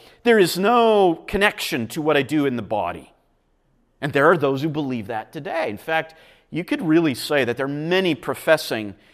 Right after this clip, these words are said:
evangelicals around today who would have that idea operating in a practical level. They create a dualistic life. There's the flesh, and then there's me. There's my body and what I do,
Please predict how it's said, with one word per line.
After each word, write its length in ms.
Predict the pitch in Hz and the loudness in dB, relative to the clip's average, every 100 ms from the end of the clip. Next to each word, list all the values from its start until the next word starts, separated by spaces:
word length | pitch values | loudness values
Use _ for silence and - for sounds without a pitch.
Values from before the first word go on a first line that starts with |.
| - | -6
evangelicals 1200 | 165 139 107 147 240 240 - 98 127 202 - - | -4 -4 0 2 4 4 0 -6 -4 -6 -8 -2
around 480 | 139 113 98 90 131 | 0 0 0 -2 -2
today 160 | 135 139 | -2 -2
who 100 | 220 | -2
would 80 | 214 | -4
have 460 | - 175 202 180 | -4 -2 -2 0
that 260 | 165 165 165 - _ - | 0 0 -2 -16 _ -4
idea 720 | 165 151 120 175 156 127 123 - | -2 -2 -2 0 2 4 0 0
operating 720 | 147 180 143 120 120 123 117 | 0 0 0 0 0 -2 -6
in 160 | 117 117 | -8 -10
a 40 | |
practical 560 | - 139 120 - 120 113 | -6 -6 -6 -12 -12 -6
level. 280 | 104 64 _ _ _ _ _ _ _ - | -6 -8 _ _ _ _ _ _ _ -8
They 480 | 156 170 147 113 _ _ _ _ | -2 0 0 -4 _ _ _ _
create 280 | 131 131 123 | 0 2 2
a 20 | |
dualistic 560 | 123 156 160 160 123 | 2 2 2 -2 -4
life. 420 | 143 220 233 - - _ _ _ _ _ | 4 4 4 -4 -20 _ _ _ _ _
There's 400 | 127 139 127 110 | 0 0 0 -4
the 100 | 104 | -12
flesh, 520 | - 185 220 196 - 156 | -8 4 6 6 0 -6
and 100 | 151 | -4
then 100 | 147 | -4
there's 220 | 123 117 | -4 -4
me. 300 | 110 95 - _ _ _ _ _ _ | -6 -8 -14 _ _ _ _ _ _
There's 220 | - 107 113 | -12 -8 -4
my 100 | 107 | 2
body 640 | 175 208 208 196 180 170 139 | 8 10 10 8 2 -2 -6
and 100 | 127 | -2
what 120 | 117 | -2
I 80 | 101 | -2
do, 480 | 123 123 123 110 | -4 -4 -4 -6